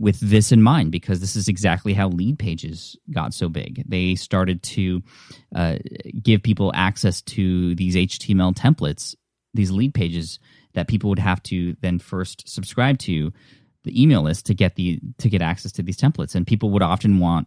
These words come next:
more than one of them. So they created a delivery mechanism which allows you to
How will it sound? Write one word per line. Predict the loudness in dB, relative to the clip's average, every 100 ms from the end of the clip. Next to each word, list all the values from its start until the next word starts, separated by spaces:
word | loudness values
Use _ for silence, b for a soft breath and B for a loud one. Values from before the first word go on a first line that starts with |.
| -4
more | 0 0 2
than | 4 6
one | 4
of | 2
them. | -4 -16 b b b b
So | 0 4
they | 6 6 4 0
created | -2 0 2 2
a | 0
delivery | 2 4 6 6
mechanism | 6 4 2 2 4
which | 2 2
allows | 2 4 4
you | 0
to | -2 -4 0 2 0